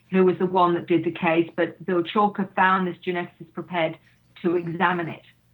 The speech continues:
And this particular, um, structure of the D N A certainly showed anomalies that they can't explain in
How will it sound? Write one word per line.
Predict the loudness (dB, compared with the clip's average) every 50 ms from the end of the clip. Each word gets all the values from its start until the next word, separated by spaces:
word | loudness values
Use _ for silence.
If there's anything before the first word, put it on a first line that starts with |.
| _ _ _ _ -4 -2
And | -2 -2 -2 -4 -6 -6 -4
this | -2 -4 -2 -4
particular, | -8 -10 -6 -6 -6 -6 -4 -2 0 2 2 4 2 2 2 0 -4 -8 _ _ _ _ _ -2
um, | -2 0 0 0 -2 -2 -4 -4 -6 -10 -10
structure | -2 2 2 2 2 0 -6 -6 -4 -2 -2
of | -2 -2 -4 -6 -8
the | -8 -8
D | -4 0 0 2 2
N | 0 0
A | -2 -2 -2 -2 -4 -4 -6 -6 -8 _ _ _ _ _ _ _ _ -2
certainly | 0 2 2 2 0 0 0 0 0 -2 -2 -4
showed | -2 0 2 2 2 2 2 0 -2
anomalies | -4 -4 -2 -2 -2 -2 0 0 0 0 0 0 -2 -2
that | -4 -4 -2 0
they | -2 -2
can't | -2 0 0 0 0 0 -2
explain | -6 -10 -14 -10 -4 -2 -2 0 0 0 -2 -2 -4 -4 -4
in | -4 -4 -2 -2 -2 -4